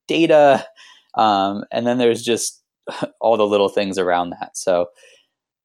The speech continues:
I don't know where you wanna start, um, on more, like, messaging and out-,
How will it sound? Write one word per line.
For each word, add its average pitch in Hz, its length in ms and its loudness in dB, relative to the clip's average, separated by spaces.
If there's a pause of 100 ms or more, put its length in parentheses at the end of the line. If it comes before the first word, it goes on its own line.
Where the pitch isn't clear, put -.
(480)
I 139 100 2
don't 160 100 4
know 170 120 4
where 151 120 6
you 147 120 4
wanna 135 160 2
start, 160 400 2
um, 123 340 0
on 113 720 -2
more, 120 180 0
like, 104 200 0
messaging 196 580 -2
and 113 120 -2
out-, 160 220 0